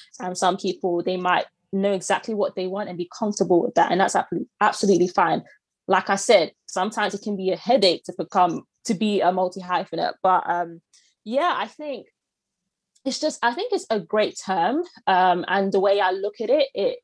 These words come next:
it, it allows me to remind myself that I am without any limits or bounds, and I can do whatever I put my mind to.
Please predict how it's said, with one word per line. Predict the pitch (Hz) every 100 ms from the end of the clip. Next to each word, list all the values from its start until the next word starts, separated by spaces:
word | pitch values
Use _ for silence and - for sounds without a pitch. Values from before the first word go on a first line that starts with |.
| -
it, | 202 165 - _ _ _ _ _ _
it | - 160
allows | 214 214 233 254
me | 247 233 233 - -
to | 214 196 196 -
remind | 196 190 190 208
myself | 202 185 - 180 190 -
that | 175 170 - _ _ _ _ _ -
I | 202 196
am | 202 196 -
without | 196 190 185 180 -
any | 180 180 170 -
limits | 185 170 165 -
or | 175 160
bounds, | 165 165 165 -
and | 170
I | 170 -
can | 190
do | 165 196 180
whatever | 170 - 180 180
I | 156
put | - -
my | 170
mind | 165 160 160 -
to. | 71 67